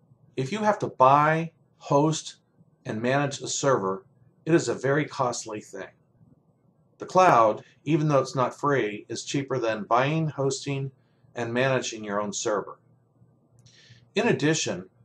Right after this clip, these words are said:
the cloud offers improved uptime. Most cloud providers can guarantee ninety-nine point nine nine nine percent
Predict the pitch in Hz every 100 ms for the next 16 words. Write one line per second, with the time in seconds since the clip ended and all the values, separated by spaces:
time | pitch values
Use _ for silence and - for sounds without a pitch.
0 | - 120 151 151 160 - 131 127 110 -
1 | 104 - 139 131 123 117 113 - 98 78
2 | _ _ _ _ _ _ _ - 123 180
3 | 190 - 156 151 127 127 120 104 98 98
4 | - - 120 98 107 127 139 131 127 107
5 | 107 127 135 127 127 123 107 90 110 123
6 | 127 123 123 123 120 120 117 117 104